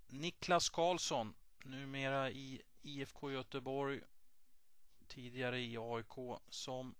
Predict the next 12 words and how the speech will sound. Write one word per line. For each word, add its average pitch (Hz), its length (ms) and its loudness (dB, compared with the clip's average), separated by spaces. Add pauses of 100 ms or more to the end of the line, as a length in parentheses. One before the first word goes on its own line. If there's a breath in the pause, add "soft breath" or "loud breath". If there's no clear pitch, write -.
(120)
knoppar 135 580 0
bollen 120 360 2
i 117 60 -2
mål. 110 420 -2 (1080 soft breath)
Och, - 500 -12
eh, 104 220 -4 (400)
B 113 380 -4
P 107 180 -2
tar 107 260 -2
ledningen 104 680 -6 (220)
med 104 380 -12 (300)
två 110 400 -10